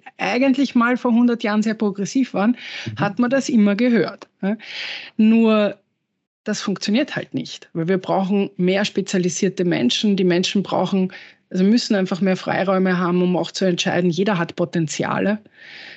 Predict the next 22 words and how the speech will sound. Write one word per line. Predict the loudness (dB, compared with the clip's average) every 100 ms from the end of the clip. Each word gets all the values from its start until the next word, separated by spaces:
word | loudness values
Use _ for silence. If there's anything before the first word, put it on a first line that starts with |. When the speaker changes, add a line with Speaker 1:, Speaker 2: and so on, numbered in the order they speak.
| -8
Speaker 1:
Äh, | -2 0 -2 _ -2
man | 2 2
lernt | 0 2 0
ja | 2
in | 0 0
dieser | 0 -2
Art | -4 -4
von | -4
Bildungssystem, | -2 -2 -2 -2 -2 -2 -2 0 0
dass | 0
man | 0 0
sich | -2 -4 -4
abschaltet | -6 -4 -4 -4 -6 -8 -10 -8
in | 0 2
gewissen | 0 -2 -4 -4 -2
Bereichen, | -2 -4 -2 -2
dass | 0
man | 0 2
sich | 0 -2
einpasst | 0 2 0 0 -4 -4 -4
in | -2 2
dieses, | 2 2 2 0